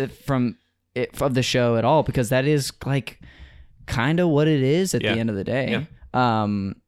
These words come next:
Speaker 1: so yeah, it's, that's really cool. I love that observation.
Speaker 2: Yeah.
Speaker 1: Uh,
Speaker 2: Well
Speaker 1: and the observation as a whole, just about, like, our lives.
Speaker 2: Yes.
Speaker 1: That's really cool.
Speaker 2: It is hard. And another component of it being hard, specifically for couch co-op
Speaker 1: Yeah.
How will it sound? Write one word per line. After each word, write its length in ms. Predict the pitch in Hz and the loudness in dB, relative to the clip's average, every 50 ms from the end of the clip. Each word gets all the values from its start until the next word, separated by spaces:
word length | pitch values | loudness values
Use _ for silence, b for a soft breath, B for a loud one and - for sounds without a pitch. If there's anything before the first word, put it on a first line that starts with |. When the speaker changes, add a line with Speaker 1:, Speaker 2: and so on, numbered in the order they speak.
| _ _ - - | _ _ -14 -10
Speaker 1:
so 160 | - - 139 | -6 -2 0
yeah, 160 | 156 170 135 | 0 0 0
it's, 180 | 107 - - - - - | -2 -4 -8 -14 -12 -4
that's 320 | - 127 127 123 - - | -2 -2 -2 -2 -4 -4
really 240 | 123 127 131 127 123 | -2 0 0 0 -2
cool. 240 | 120 - 147 139 - | -2 -2 -4 -2 -2
I 100 | - 104 | -2 0
love 200 | 113 139 165 170 | 0 0 0 0
that 120 | 185 180 | -2 -2
observation. 580 | 180 180 170 165 147 127 139 151 135 - - - - | -2 -4 -4 -4 -4 -4 -4 -4 -4 -6 -8 -10 -8
Speaker 2:
Yeah. 360 | 381 415 415 - - - 90 - | -6 -4 -4 -4 -4 -6 -8 -2
Speaker 1:
Uh, 60 | - | 0
Speaker 2:
Well 120 | 127 123 - 101 | 2 2 2 2
Speaker 1:
and 180 | - 170 190 196 | 0 0 0 2
the 60 | 175 | 0
observation 500 | 160 156 147 156 139 143 139 - - 127 | 0 0 0 0 0 0 0 0 -2 -4
as 120 | 120 107 | -4 -4
a 40 | 110 | -4
whole, 200 | 101 123 117 113 | -2 -2 -2 -2
just 200 | - - - - | -4 -8 -10 -8
about, 240 | 113 113 101 101 78 | -6 -4 -4 -4 -4
like, 200 | 95 101 - - | -6 -8 -6 -6
our 100 | 82 92 | -8 -6
lives. 560 | 92 - - 55 52 50 - - - - - | -6 -6 -6 -6 -6 -8 -10 -12 -16 -12 -6
Speaker 2:
Yes. 140 | 117 120 113 | -4 -4 -4
Speaker 1:
That's 140 | - - 113 | -4 -4 -6
really 180 | 110 95 82 | -4 -6 -6
cool. 360 | - - 110 107 87 64 - - _ - | -6 -6 -6 -6 -6 -8 -10 -14 _ -10
Speaker 2:
It 140 | - 131 127 | -6 -4 -2
is 500 | 139 156 170 175 165 - - - - - - _ - | 0 0 -2 -2 -4 -8 -10 -10 -12 -16 -20 _ -20
hard. 360 | - - 110 98 95 95 98 | -8 -4 -2 -2 -2 -2 -4
And 220 | - 110 113 113 113 | -4 -6 -6 -6 -6
another 500 | 98 113 120 143 202 220 233 190 139 - _ _ - - - _ _ | -6 -4 -2 -2 0 0 0 0 -2 -6 _ _ -20 -20 -20 _ _
component 600 | - - 120 98 - - 101 95 92 92 90 90 | -10 -8 -8 -4 -4 -4 -4 -2 -4 -4 -4 -6
of 120 | 87 85 | -6 -8
it 120 | 95 92 82 | -10 -10 -10
being 180 | 92 92 90 | -8 -8 -8
hard, 380 | 90 90 90 90 87 85 82 - | -8 -8 -6 -6 -6 -8 -10 -12
specifically 520 | - - - 85 - 101 85 - 90 90 | -18 -16 -16 -14 -12 -14 -14 -12 -14 -14
for 160 | 87 - 92 85 | -14 -12 -12 -12
couch 340 | - - 95 95 95 - - | -10 -8 -6 -6 -6 -8 -10
co-op 240 | - - 95 90 - | -8 -6 -6 -6 -6
Speaker 1:
Yeah. 60 | 87 | -6